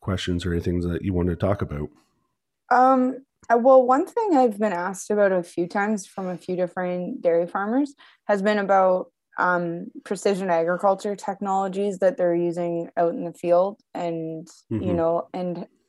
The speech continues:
Speaker 2: if they, you know, if it's worth their money, basically, to get those technologies if they're, if,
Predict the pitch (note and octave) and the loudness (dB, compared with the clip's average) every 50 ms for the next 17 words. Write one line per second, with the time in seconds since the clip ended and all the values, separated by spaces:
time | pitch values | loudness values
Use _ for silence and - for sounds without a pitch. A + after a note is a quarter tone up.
0 | _ - - _ _ _ _ - F#3+ F3 - G#3 G3+ F#3+ F#3 F3+ F3+ - - F#3+ | _ -20 -20 _ _ _ _ -2 -2 0 4 4 4 4 4 2 0 -2 -4 -2
1 | F#3+ F3+ F3+ F3+ F3 F3 F#3 F#3 - G#3 A3 A3+ A3 - G3 F#3 F#3 F3+ F3+ F3+ | 0 2 4 2 2 2 0 -2 -2 0 0 0 0 0 0 0 0 0 0 0
2 | F3+ F3 E3 E3+ E3 E3+ D#3+ - - E3+ E3+ E3+ F3 E3+ E3+ E3+ - _ - _ | 0 0 2 2 2 2 2 -2 -4 -2 2 4 4 4 4 2 -2 _ -20 _
3 | _ _ - - F#3+ F#3 F#3 F3 F3 F3+ F3+ E3+ - - - F3 - F3 E3+ E3+ | _ _ -6 -4 0 2 2 2 2 2 0 0 -2 -4 -6 -6 -4 -4 -4 -2
4 | E3+ E3 E3 E3 E3+ E3+ E3 E3 F3 E3+ E3+ - - F3+ E3+ E3 E3 D#3+ D#3 D#3+ | 0 -2 -2 0 0 0 2 2 2 0 0 -2 0 2 2 2 2 2 0 -2
5 | D#3 - - _ _ - F3 - - | -6 -8 -12 _ _ -4 -4 -4 -4